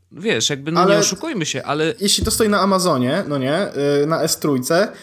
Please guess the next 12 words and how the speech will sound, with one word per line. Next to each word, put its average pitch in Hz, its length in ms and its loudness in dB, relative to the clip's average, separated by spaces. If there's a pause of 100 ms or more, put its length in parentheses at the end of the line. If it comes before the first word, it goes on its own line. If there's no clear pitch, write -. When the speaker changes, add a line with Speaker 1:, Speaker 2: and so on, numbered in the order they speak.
(180)
Speaker 2:
no 151 100 0
to 175 100 2
ściągnięcie 202 460 2
czterystu 185 380 0
gigabajtów 170 540 0
nie 165 100 2
kosztuje 165 400 2
więcej 151 440 0
niż 131 160 -2
parę 127 260 4
dolarów. 104 560 -2 (680)
W-, - 280 -10